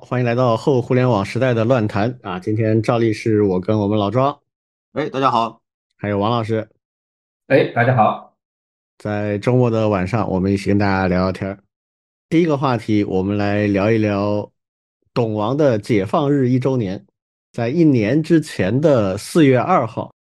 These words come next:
Speaker 1: 就是董王特意挑了这个奇怪的时间，四月一号的后一天，愚人节的后一天，来说明他不是开玩笑的，他是真的很认真的向全世界开打一场关税战。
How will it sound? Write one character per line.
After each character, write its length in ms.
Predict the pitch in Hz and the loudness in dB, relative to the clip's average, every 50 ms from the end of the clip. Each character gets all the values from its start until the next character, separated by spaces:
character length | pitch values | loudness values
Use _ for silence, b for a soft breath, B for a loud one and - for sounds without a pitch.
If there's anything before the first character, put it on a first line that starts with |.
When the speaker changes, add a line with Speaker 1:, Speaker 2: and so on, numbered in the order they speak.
| _ - | _ -8
Speaker 1:
就 60 | 98 | -6
是 120 | 92 95 92 | -4 -4 -4
董 240 | 90 95 92 92 92 | -2 -2 -2 -2 -2
王 220 | 90 90 107 120 | -2 -2 -2 -4
特 200 | 123 - 214 185 | -2 0 2 4
意 120 | 143 127 | 4 2
挑 240 | 110 - - 143 135 | 0 -2 -2 0 0
了 100 | 131 123 | 0 0
这 100 | 117 123 | 0 -2
个 120 | 110 110 101 | -2 -4 -4
奇 180 | - - 120 | -4 -4 0
怪 160 | 120 156 151 | 0 2 2
的 140 | 131 113 107 | 2 0 -2
时 240 | - - - 107 104 | -4 -4 -4 -4 0
间， 280 | 110 120 120 123 123 - | 0 2 0 0 -2 -6
四 280 | - - - - 160 147 | -16 -14 -6 0 0 2
月 220 | 135 127 117 113 | 2 2 2 2
一 160 | 110 120 143 147 | 2 2 0 2
号 180 | - 160 131 | 2 2 0
的 140 | 107 107 101 | 0 0 -2
后 260 | - - 240 220 139 | 0 2 2 4 4
一 60 | 107 | 2
天， 320 | - - - 92 82 - - - | 0 -4 -8 -10 -10 -10 -10 -6
愚 100 | 107 117 | -4 -2
人 200 | 131 147 147 143 | -2 -2 -2 -4
节 200 | 127 - 117 127 | -2 -2 0 0
的 120 | 127 117 | 0 -2
后 220 | 123 - 151 127 | -2 -2 -2 -2
一 60 | 107 95 | -2 -4
天， 260 | 90 - 92 - - _ _ _ _ _ _ _ - | -6 -10 -12 -12 -14 _ _ _ _ _ _ _ -8
来 240 | 98 107 113 107 - _ _ | -6 -6 -6 -6 -8 _ _
说 300 | - - - 147 139 135 | -14 -4 0 2 2 4
明 260 | 127 110 98 101 117 | 2 0 -2 -4 -8
他 200 | - - 113 113 104 | -10 -6 -6 -6 -4
不 200 | - - 117 127 | -4 -4 -4 -2
是 120 | - - | -2 -2
开 200 | - - 147 131 | -2 0 0 0
玩 140 | 123 117 123 | 0 0 -2
笑 220 | 123 - 175 131 104 | -2 -2 -2 -2 -2
的， 120 | 82 - - | -2 -8 -10
他 140 | - 113 113 | -8 -8 -6
是 140 | - 113 101 | -4 -6 -4
真 280 | 101 - 170 170 175 | -2 -2 0 0 0
的 220 | 156 127 87 - _ _ _ _ _ _ | 0 -2 -2 -4 _ _ _ _ _ _
很 180 | - 110 107 110 | -8 -6 -4 -2
认 260 | 139 185 180 147 131 | 0 0 2 2 2
真 220 | 127 160 170 175 165 | 2 2 2 2 2
的 220 | 151 127 90 - | 2 0 0 -2
向 300 | - - - 135 113 110 | -4 -4 -2 -2 -2 -2
全 280 | 107 - - - 127 143 | -4 -6 -2 0 0 0
世 160 | 135 - 151 | 2 2 0
界 300 | 127 131 131 113 95 - _ _ _ _ _ _ _ _ _ | 0 0 -2 -4 -6 -8 _ _ _ _ _ _ _ _ _
开 240 | - - 151 139 135 | -8 -4 -2 0 0
打 200 | 123 117 95 85 | 0 -2 -2 -2
一 100 | 104 113 | -2 -4
场 340 | 107 - 104 95 98 98 - _ _ _ _ _ - | -4 -4 -6 -8 -8 -8 -12 _ _ _ _ _ -4
关 200 | - 135 135 131 | -2 0 0 0
税 180 | 127 131 113 | -2 -2 -2
战。 220 | 110 139 127 - | -2 -4 -4 -6